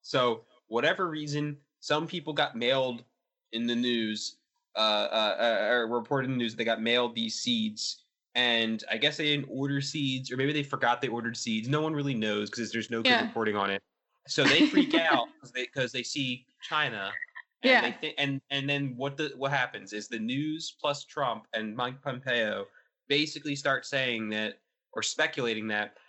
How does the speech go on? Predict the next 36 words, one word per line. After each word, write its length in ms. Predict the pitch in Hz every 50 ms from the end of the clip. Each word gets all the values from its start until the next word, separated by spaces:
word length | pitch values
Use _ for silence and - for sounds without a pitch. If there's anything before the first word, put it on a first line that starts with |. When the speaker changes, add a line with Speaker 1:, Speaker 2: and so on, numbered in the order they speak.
| _ _ -
Speaker 1:
these 180 | 120 117 -
seeds 180 | - 139 135 127
might 160 | 143 127 120
be 80 | 120 110
dangerous. 840 | 107 117 113 120 117 104 104 101 98 95 - - - - - - _ _ _ -
Don't 240 | 120 117 120 117
plant 320 | - - 123 117 113 107 -
them. 380 | 110 101 98 95 95 95 - _ _ _ _ -
Uh, 500 | - 107 104 104 101 101 101 101 101 101 101
China 280 | - 127 120 120 123
might 160 | 120 123 117
be 100 | 120 117
doing 280 | 110 - 117 113 113 110
them, 220 | 113 113 107 107 - -
do 140 | 120 113
it 140 | 110 110 110 -
to, 120 | - 110
like, 180 | 101 101 98 -
undermine 500 | 107 110 107 107 110 107 107 107 107 104
our 80 | 101 104
agriculture 600 | 101 107 104 101 - - 107 98 95 - - 101 95 101
or 80 | 101 -
something 260 | - - 104 - 107 95
like 180 | 98 98 - -
that. 300 | 101 98 95 98 - - _ _ _ _ _ _ _
When 140 | 147 277 277
it's 120 | 247 220
Speaker 2:
Yeah. 20 |
Speaker 1:
just 160 | 214 226 202 190
like, 340 | 175 170 160 147 - - _ _ _ _ _ _ -
it 140 | 165 160 143
doesn't 340 | 190 180 180 151 185 180
make 200 | 170 170 165 160
any 260 | 139 156 151 151 147 139
damn 300 | 147 143 139 139 131 127
sense. 580 | - 151 143 123 101 - - - - - -